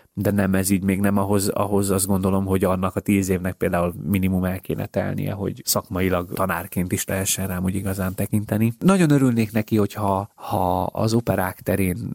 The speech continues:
is sikerülne eljutnom a, a, a nagy, nagy szerepekig.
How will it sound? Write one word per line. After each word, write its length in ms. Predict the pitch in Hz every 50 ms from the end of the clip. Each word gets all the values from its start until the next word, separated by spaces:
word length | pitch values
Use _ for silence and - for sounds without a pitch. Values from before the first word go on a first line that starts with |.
| - -
is 320 | _ 117 110 104 - - -
sikerülne 880 | - 113 - - 101 92 92 90 90 90 92 92 90 90 90 90 90
eljutnom 560 | - - 92 92 95 95 98 - - 92 92 92
a, 220 | 90 92 92 92
a, 280 | - - 92 87 87 -
a 120 | - 95 92
nagy, 380 | 90 92 92 92 - - - -
nagy 240 | - 92 92 101 -
szerepekig. 800 | - - 92 90 98 - - - - - 104 107 117 123 120